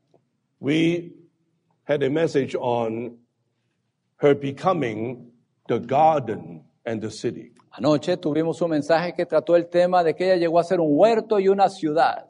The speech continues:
Speaker 1: I think we would all be very happy to become a crown.
Speaker 2: Creo que todos estaríamos muy contentos de llegar a ser una corona.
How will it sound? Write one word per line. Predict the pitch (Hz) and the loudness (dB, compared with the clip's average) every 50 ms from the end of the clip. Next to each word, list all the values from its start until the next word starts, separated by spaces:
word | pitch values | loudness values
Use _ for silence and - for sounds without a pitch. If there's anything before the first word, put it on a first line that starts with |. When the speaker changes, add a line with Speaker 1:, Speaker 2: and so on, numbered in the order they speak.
| _ | _
Speaker 1:
I | - 147 | -2 0
think | 143 - 170 151 131 | 2 2 2 2 2
we | 147 147 147 | 2 2 2
would | 147 135 127 | 0 -2 0
all | 131 143 156 156 151 - | 2 4 4 4 4 0
be | 131 123 113 | -2 -6 -4
very | 120 127 135 151 156 156 147 | -2 -2 0 0 0 -2 -2
happy | 117 123 135 135 127 - 117 107 107 101 - | -4 -4 -4 -4 -4 -4 -4 -4 -4 -6 -8
to | - 123 | -10 -12
become | 104 - 110 101 - 127 113 107 | -10 -10 -10 -6 -4 -4 -4 -4
a | 98 | -8
crown. | - _ 120 107 95 85 - - _ _ _ _ | -10 _ -8 -8 -8 -10 -16 -20 _ _ _ _
Speaker 2:
Creo | - 113 117 135 151 175 190 | -4 0 0 2 2 2 2
que | 196 196 | 0 -2
todos | - - 190 226 247 247 208 196 | 0 2 4 4 4 4 2 0
estaríamos | - - 170 170 180 175 175 170 156 135 | 0 2 4 4 4 4 2 0 -2 -2
muy | 180 208 220 214 | -2 -2 -2 0
contentos | 214 208 196 165 - 180 180 185 185 180 220 226 | 0 0 -2 0 2 2 2 2 2 0 -2 0
de | 214 233 220 | 0 0 0
llegar | 208 170 165 170 170 | 2 2 4 6 4
a | 156 | 4
ser | - 170 160 156 | 4 2 2 2
una | 147 135 120 - - | 2 0 0 -2 -6
corona. | 95 98 117 131 143 127 - - | -6 -2 2 2 2 2 0 -4